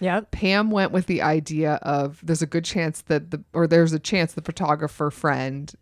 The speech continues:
Speaker 2: gave you a fake answer and he really didn't wanna go anyway.
Speaker 1: It's possible.
Speaker 2: Which is real. The third thing that I think is that if you just try to weigh your options between giving your friend this free trip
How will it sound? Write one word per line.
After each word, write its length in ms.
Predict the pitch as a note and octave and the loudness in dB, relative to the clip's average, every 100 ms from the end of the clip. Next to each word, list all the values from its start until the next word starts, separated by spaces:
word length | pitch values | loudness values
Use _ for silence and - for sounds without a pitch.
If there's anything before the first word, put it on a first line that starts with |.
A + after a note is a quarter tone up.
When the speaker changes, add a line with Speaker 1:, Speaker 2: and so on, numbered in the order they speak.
| E3 | -2
Speaker 2:
gave 220 | D#3+ D#3 | 0 2
you 120 | D#3 | 0
a 40 | |
fake 300 | C#3+ - D3+ | -2 -2 -4
answer 420 | F2 C#3 C#3+ D3 C#3 | -4 -6 -4 -4 -4
and 80 | |
he 80 | C#3 | -4
really 240 | C#3+ C#3 C#3 | -2 -2 -2
didn't 160 | C#3 | -2
wanna 160 | B2+ C3+ | -4 -6
go 160 | C3 | -4
anyway. 300 | A#2+ G2 - | -4 -6 -10
Speaker 1:
It's 80 | - | -4
possible. 400 | G#3 F#3 - D#3+ | -2 -2 -4 -6
Speaker 2:
Which 100 | D#3+ | -4
is 160 | E3 D#3+ | -4 -4
real. 300 | C3+ - - - - - - - | -6 -6 -10 -18 -20 -20 -12 0
The 120 | A3 | 2
third 280 | - C4 D#4+ | 4 4 4
thing 120 | G#4+ | 2
that 120 | F#4 - | 0 2
I 160 | F3+ | 2
think 300 | F#3 F3+ D#3+ | 2 -2 -2
is 160 | D3+ D#3 | -4 -4
that 360 | D#3 D#3 D3 - _ _ _ - | 0 0 0 -6 _ _ _ -6
if 160 | F3+ | 0
you 100 | A#3 | 2
just 220 | C4 E4 | 2 0
try 180 | - F4 | 0 2
to 100 | F4 | 4
weigh 360 | C4+ F3+ E3+ F3 | 2 2 2 2
your 340 | F3 F3 - | 2 -2 0
options 680 | D3+ C3+ - - - C#3+ - | 0 0 -6 -10 -10 -12 -6
between 760 | - E3 - F3+ E3+ E3 D#3+ E3 _ _ _ - E3+ | -4 -2 -2 -2 0 -2 -4 -8 _ _ _ -14 -4
giving 380 | G#3+ G#3+ B3+ C4 | 4 4 4 2
your 160 | C4 B3+ | 4 2
friend 640 | - G#3 F3 E3 F3 G3 | 0 2 2 2 -2 -2
this 420 | F#3 E3+ - - - | 0 0 0 -8 -12
free 520 | - D4+ - F#3 F#3+ | -20 -14 -4 0 0
trip 560 | G3+ - F3 E3 D#3+ | -2 -2 0 0 0